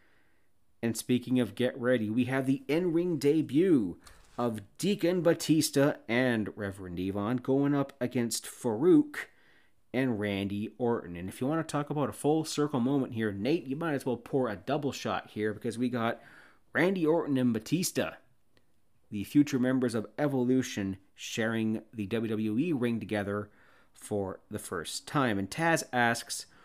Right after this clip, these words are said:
"Who is the strength coach at Devon's House of Worship?" That's funny.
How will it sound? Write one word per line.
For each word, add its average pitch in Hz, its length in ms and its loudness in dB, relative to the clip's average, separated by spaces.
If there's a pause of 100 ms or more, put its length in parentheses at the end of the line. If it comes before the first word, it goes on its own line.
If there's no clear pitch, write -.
(220)
"Who 202 220 4
is 156 260 0
the 117 100 -2
strength - 520 -2
coach 104 420 -4
at 110 240 -6
Devon's 131 460 2
House 127 360 -2
of 104 160 -6
Worship?" 131 460 0 (680)
That's - 240 -12
funny. 127 400 -2